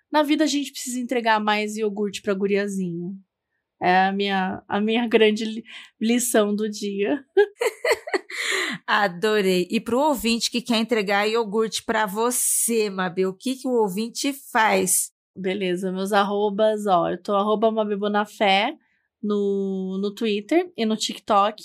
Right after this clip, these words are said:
Speaker 1: e no YouTube. E no Instagram é ma underline b. E eu também tô nos podcasts Modus Operandi e Caso Bizarro. Modus Operandi é um podcast de crimes reais. A gente conta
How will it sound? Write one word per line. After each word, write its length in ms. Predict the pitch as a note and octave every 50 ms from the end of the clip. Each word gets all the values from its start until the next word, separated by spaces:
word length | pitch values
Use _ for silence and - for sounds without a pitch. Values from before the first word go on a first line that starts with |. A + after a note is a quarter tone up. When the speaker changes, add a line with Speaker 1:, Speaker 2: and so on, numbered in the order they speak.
| - _ -
Speaker 1:
e 120 | C4+ C#4+
no 100 | C#4+ C#4
YouTube. 640 | B3 A#3 A#3 A#3+ - A3+ G3+ G3+ G#3 G#3+ C4+ E4 D#4+ - _ _ _ _ _ _ _ _ _ _
E 200 | - D4 C#4+ D4
no 100 | D4+ D4+
Instagram 460 | D#4 D4+ - D4 C#4+ B3+ B3+ A#3+ A#3+ B3
é 120 | B3 B3
ma 260 | A#3 A3+ A3+ A3 A#3
underline 460 | A#3 A3+ A3+ A3+ A3+ G#3+ G#3+ A3 B3+
b. 420 | A#3 G#3+ A3+ A3 A3 A#3+ C4 D4+ - _ -
E 60 | A#3
eu 100 | A#3 A#3+
também 300 | - B3+ A#3+ A#3 A#3 A3+
tô 140 | A3+ A#3 A3+
nos 140 | A3+ G#3+ G#3+
podcasts 720 | A#3+ A3+ G#3+ A3 - - A3+ G#3+ A3 G#3+ - A#3 G#3 G#3+
Modus 340 | G#3+ G#3+ G#3+ A3+ A#3+ B3+
Operandi 640 | C#4+ D4 C#4+ D4 C4+ A#3+ A3 A3 A#3 B3 C4 C4 E4+ -
e 80 | - A#3
Caso 360 | - - A3 G#3+ A3 A3 G#3+
Bizarro. 440 | A3 B3 A#3 A3+ G3 F3+ F3 F3+ F3+ _ _ - _ _ _ _ -
Modus 220 | G#3+ A3+ A3 A3
Operandi 540 | A3+ A3+ A#3+ A3+ A3 A3 A3 A3 G#3+ - - -
é 120 | - G#3
um 80 | G#3 G#3
podcast 460 | A3 G#3+ G#3 - - A3+ G#3 G#3 -
de 80 | -
crimes 340 | G#3 - A3+ A3 G#3 G#3 -
reais. 400 | - A3+ G#3 G#3 G#3+ C4 E4 C#4+
A 60 | C4
gente 260 | A3+ G#3+ G#3 G3+ F#3 -
conta 460 | - G#3+ G#3 G3+ G3 - G3+ G3